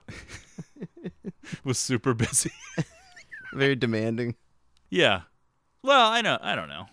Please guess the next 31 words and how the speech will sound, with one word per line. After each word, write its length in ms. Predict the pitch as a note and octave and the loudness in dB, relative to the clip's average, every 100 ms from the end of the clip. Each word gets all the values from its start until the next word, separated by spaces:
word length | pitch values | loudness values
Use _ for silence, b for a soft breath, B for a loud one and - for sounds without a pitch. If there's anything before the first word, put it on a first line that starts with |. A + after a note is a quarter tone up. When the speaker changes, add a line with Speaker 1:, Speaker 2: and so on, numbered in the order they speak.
| A#4 | 0
Speaker 2:
No, 80 | - | 2
no, 120 | F2+ | 2
you're 140 | F2 | -2
fine. 320 | - F2+ A2+ F3 _ _ _ - | -2 -2 -4 -6 _ _ _ -2
Speaker 1:
All 100 | D#3+ | 2
right, 220 | C#3 G2 | 4 2
Speaker 2:
You 80 | G3 | 0
Speaker 1:
so 60 | G3 | 4
Speaker 2:
deserve 240 | F#3 F#3 | 8 6
a 40 | E3+ | 4
break. 340 | D#2 - - _ _ _ _ - | -4 -6 -12 _ _ _ _ -8
Speaker 1:
check 260 | - D3 | 0 2
out 160 | C#3+ C3 | 2 2
Citizen 440 | - B2+ B2 A#2+ | 2 2 2 -2
Ruth. 460 | A2+ A2+ A2 G#2+ - - | 0 0 0 -2 -10 -4
Check 220 | B2+ A2+ | -2 2
out 180 | A2+ G#2+ | 2 2
those 220 | A2+ G#2 | 0 0
shows. 760 | - G#2+ G#2 G2+ G2+ F#2 - - _ _ _ - | 0 2 4 2 -2 -4 -10 -14 _ _ _ -2
Check 240 | B2+ A#2+ | 0 6
out 180 | A#2 G#2+ | 4 6
Buffalo 400 | A#2 G#2+ A#2+ A2 | 2 2 0 0
sixty-six. 960 | G2+ B2 A2+ A#2+ G#2+ - E3+ F3+ - - | 0 -2 -2 -6 -4 2 2 2 -2 -10
Follow 560 | - C3 C3 C3+ B2+ | 0 6 8 6 4
us 220 | B2 - - | 4 0 -2
on 240 | A#2 A2+ | 0 -2
Twitter 400 | - A#2 A#2 A#2 | -2 0 4 4
at 160 | G#2+ G#2 | 2 -2
Greatest 380 | A#2 G2+ G2+ | -2 -2 -6
Pod. 520 | - C3 C3 B2+ B2 - | 0 4 4 4 0 -10
Subscribe 640 | G#2 - A#2 G#2+ G#2 G2 | -8 -6 0 4 4 0